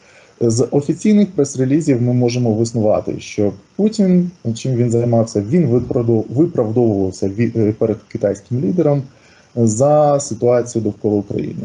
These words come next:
Швидше за все, м, Путін, е, під час попередньої зустрічі, яка відбулася в, в лютому дві тисячі двадцять другого року під час Олімпіади, коли він їздив до Сі Цзіньпіна,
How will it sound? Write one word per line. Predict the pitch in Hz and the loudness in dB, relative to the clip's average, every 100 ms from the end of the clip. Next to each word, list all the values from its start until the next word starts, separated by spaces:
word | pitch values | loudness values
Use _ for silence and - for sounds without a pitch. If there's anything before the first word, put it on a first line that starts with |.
| 104 | -12
Швидше | - 147 143 131 | -4 0 0 0
за | 117 | 0
все, | 120 - 165 185 196 - - | -2 0 2 2 0 -8 -8
м, | 120 117 117 113 117 | -2 2 4 2 0
Путін, | 131 131 113 110 101 98 - - | -6 -4 0 0 0 -4 -14 -8
е, | 95 95 | -6 -6
під | - 107 | -6 -4
час | 113 104 - | -2 -2 -2
попередньої | 117 117 120 104 107 | -4 0 0 2 0
зустрічі, | 101 104 107 101 - | -2 -6 -8 -8 -6
яка | 101 101 | -4 -4
відбулася | 98 98 104 95 90 - 98 95 90 90 | -6 -2 0 0 -2 -6 -4 -2 -4 -4
в, | 104 95 98 - - | -2 0 -2 -4 -10
в | 98 | -2
лютому | 110 107 113 107 95 90 - | -2 0 0 0 -2 -6 -4
дві | 104 | -4
тисячі | 101 101 98 - - 95 87 | -2 -6 -6 -10 -4 -4 -4
двадцять | 95 98 104 | -4 -4 -2
другого | 107 101 107 | -2 0 2
року | 156 202 202 | 0 0 -2
під | 156 147 | -2 -2
час | 139 - | -2 -2
Олімпіади, | 127 123 123 120 113 | -2 -2 0 0 0
коли | 107 113 104 | -2 0 0
він | 101 107 - _ - - | 2 -2 -4 _ -20 -6
їздив | 110 113 107 98 - - | 0 2 2 -4 -4 -6
до | 98 98 | -4 -2
Сі | 107 | -2
Цзіньпіна, | 95 101 101 101 95 | -2 -4 -2 -2 -2